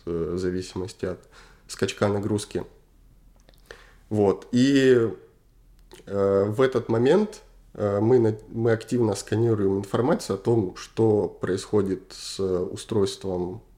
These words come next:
пользователя, может ли он подключиться, не может он подключиться. Э, и когда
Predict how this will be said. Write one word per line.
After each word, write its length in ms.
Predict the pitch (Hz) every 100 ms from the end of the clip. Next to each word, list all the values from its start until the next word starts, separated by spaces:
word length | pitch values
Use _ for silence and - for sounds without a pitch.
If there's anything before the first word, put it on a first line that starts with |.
| _ _
пользователя, 640 | 135 160 135 123 113 107 104
может 340 | 107 113 110
ли 80 | 104
он 120 | 95
подключиться, 760 | 98 107 - 104 - 110 - 104
не 120 | 98
может 320 | 107 104 101
он 100 | 95
подключиться. 840 | 98 87 - 92 - 87 - 73 - - - - - _ _ _ _ _ _ _ _ _ _ _ _ -
Э, 480 | 92 95 92 - - - - _ -
и 640 | 123 123 117 107 101 98 -
когда 600 | 107 107 117 113 104